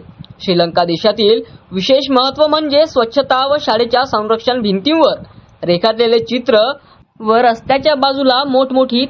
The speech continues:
तथागत भगवान गौतम बुद्धांची पुतळे, तसेच तेथील लोकांचे परिधान केलेले पांढरे शुभ्र वस्त्र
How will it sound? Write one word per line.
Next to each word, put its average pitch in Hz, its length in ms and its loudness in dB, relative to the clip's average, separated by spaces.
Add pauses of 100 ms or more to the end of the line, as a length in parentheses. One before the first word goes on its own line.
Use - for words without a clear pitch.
तथागत 254 400 0
भगवान 226 360 0
गौतम 220 380 0
बुद्धांची 240 640 -2 (340)
पुतळे, 262 380 0 (480)
तसेच 190 400 0 (320)
तेथील 254 320 0
लोकांचे 262 460 0
परिधान 254 480 0
केलेले 247 360 2
पांढरे 214 460 0
शुभ्र 233 380 2
वस्त्र 254 440 0